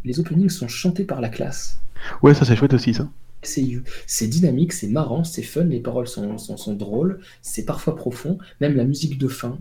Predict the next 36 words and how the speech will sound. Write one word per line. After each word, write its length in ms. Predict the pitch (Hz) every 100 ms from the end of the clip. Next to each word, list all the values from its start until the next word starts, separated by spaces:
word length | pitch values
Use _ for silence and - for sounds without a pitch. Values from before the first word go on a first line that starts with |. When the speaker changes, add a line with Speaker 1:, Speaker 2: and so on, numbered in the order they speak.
| -
Speaker 1:
écoutez, 360 | 117 123 123
si 240 | 120 - 101
vous 140 | 107
ne 160 | 104 107
versez 260 | - -
pas 80 | -
une 140 | 110 113
larme 180 | 120
avec 160 | 104 95
la 60 | 113
musique 260 | 131 131
de 140 | 117 104
fin, 280 | - 123 165 _ - - -
euh, 160 | 101 101 -
Speaker 2:
Elle 120 | 117
est 60 |
triste, 280 | - 110 -
hein. 120 | 123 - _ - - - - - -
Speaker 1:
voilà. 300 | 117 101 95 -
Et 60 |
le 200 | 117 117
texte, 380 | 117 135 - - - - -
je 120 | 117 -
l'ai 100 | 113
relu, 540 | 123 139 135 175 196
j'avais 240 | - 117 104
les 80 | 101
larmes 240 | 127 135
aux 80 | 131
yeux. 200 | 107 90
Je 100 | 98
me 40 |
suis 200 | - -
dit, 40 | -
merde, 340 | 135 107 - -
euh, 180 | - -